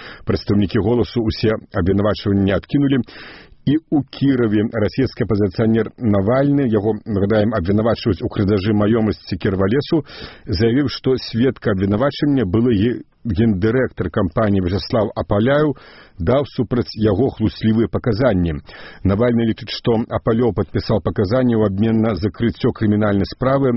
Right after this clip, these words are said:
узбуджанай супраць яго самога. Алексей Навальны таксама заявіў, што справа Кіравлеса палітычная, гэта помства ўладаў за расследаванне фактаў карупцыі.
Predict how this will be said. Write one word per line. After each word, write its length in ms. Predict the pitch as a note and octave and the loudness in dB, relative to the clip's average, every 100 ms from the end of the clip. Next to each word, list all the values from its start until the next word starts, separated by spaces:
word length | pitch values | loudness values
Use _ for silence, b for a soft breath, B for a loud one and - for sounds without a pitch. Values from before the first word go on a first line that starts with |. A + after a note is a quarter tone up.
| - | -2
узбуджанай 560 | G#2 E2+ A#2 G#2 A2+ G#2 | -4 0 0 2 0 -2
супраць 480 | - G2+ A2+ G2 - | -2 -4 -2 -4 -2
яго 520 | A2 F#2+ F2 G#2+ G#2+ - | 0 0 2 0 -2 -10
самога. 640 | - A2+ A2 A2+ G2 F2 D#2 C#2+ B B B B | -6 0 2 2 2 0 -4 -8 B B B B
Алексей 460 | G2+ G#2+ - C3 A#2 | 0 0 0 0 0
Навальны 520 | A#2+ G#2+ A#2 G#2+ G#2 | 0 0 2 2 0
таксама 400 | - - G#2+ G#2 | -2 -2 0 2
заявіў, 320 | G#2 A2 B2+ | 2 2 0
што 300 | G2+ - A2+ G2+ | -2 -2 -2 -2
справа 600 | - - A#2 A#2+ A2 G2 B B B B | -10 -4 0 2 2 0 B B B B
Кіравлеса 640 | - G#2+ F#2+ G2+ B2+ - B2 | 0 0 2 0 0 -2 -4
палітычная, 640 | A2 A2 - D3+ - B2+ | 0 0 0 -2 0 -2
гэта 220 | G#2 G2+ - | 0 -2 -2
помства 540 | C#3 B2+ - A2+ A#2 - | 0 0 -2 -2 -2 0
ўладаў 500 | A#2 G#2 B2 A#2 G2+ | 2 2 2 0 -2
за 240 | D#2+ G#2+ G#2+ - | 0 0 -2 -4
расследаванне 840 | G2 G2+ - A2+ G#2 G#2 G#2 G2+ A2 G#2 | -2 -2 0 0 2 2 2 0 -2 -4
фактаў 380 | - F#2 - F#2 | -2 -2 0 -2
карупцыі. 640 | - A2+ G#2+ - E2+ C2+ | 0 0 0 -4 -6 -6